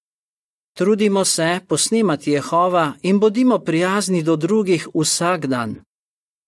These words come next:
Tako bomo kot ogenj, ob katerem se človek ogreje v hladnem dnevu. V spodbudo bomo družinskim članom, sovernikom, sodelavcem, sošolcem in sosedom.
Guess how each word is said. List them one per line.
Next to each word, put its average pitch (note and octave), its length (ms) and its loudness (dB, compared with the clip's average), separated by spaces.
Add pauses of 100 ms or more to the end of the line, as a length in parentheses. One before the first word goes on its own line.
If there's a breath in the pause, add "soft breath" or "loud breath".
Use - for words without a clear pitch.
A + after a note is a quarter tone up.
Tako F3+ 300 0
bomo F3 260 2
kot D#3+ 280 -4
ogenj, E3 480 0
ob B2+ 160 -8
katerem G#3 440 0
se D#3 160 -6
človek F#3 520 0
ogreje F3 540 2
v D3 100 0 (100)
hladnem E3+ 500 0
dnevu. B2 360 -2 (1000)
V F3 80 -2
spodbudo F#3 600 2
bomo F3 300 2
družinskim F3+ 680 -2
članom, E3+ 600 -4
sovernikom, E3+ 1040 0
sodelavcem, D#3+ 1000 -2
sošolcem F#3 1000 -2
in A3+ 160 2
sosedom. A2+ 640 -4